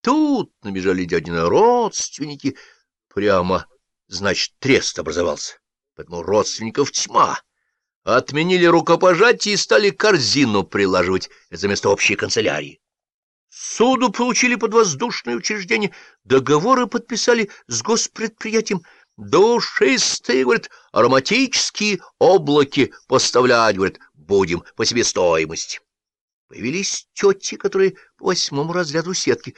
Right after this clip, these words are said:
стали дяде авансы брать. «Мы, говорит, сгущённое солнце в баночках, как бы вроде ваксы, поставлять будем. Тоже и с запахом торговлю откроем». Ну, не дяди были,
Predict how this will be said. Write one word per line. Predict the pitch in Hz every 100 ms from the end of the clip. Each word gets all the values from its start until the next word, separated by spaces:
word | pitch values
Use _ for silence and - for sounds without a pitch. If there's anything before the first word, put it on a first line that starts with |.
| _
стали | _ 101 120
дяде | 127 135 151
авансы | 117 98 - 120
брать. | 101 101 - _ _ _
«Мы, | - 196 302 285 175
говорит, | 98 - - _ _
сгущённое | 95 135 156 - 208 277 226 180
солнце | 151 - 311 302 185 - 143
в | 123 104
баночках, | - 571 214 - - 143
как | 190 156
бы | 170
вроде | 190 170 - -
ваксы, | 139 196 233 - - - 151
поставлять | 165 - 147 147 131
будем. | 131 107 95 - _ _ _ _ -
Тоже | 392 143
и |
с | 104
запахом | 87 104 185 - 214 185 _
торговлю | - 165 175 175
откроем». | - 180 170 160 _ _ _
Ну, | 165
не | 170 320
дяди | - - 87
были, | - 65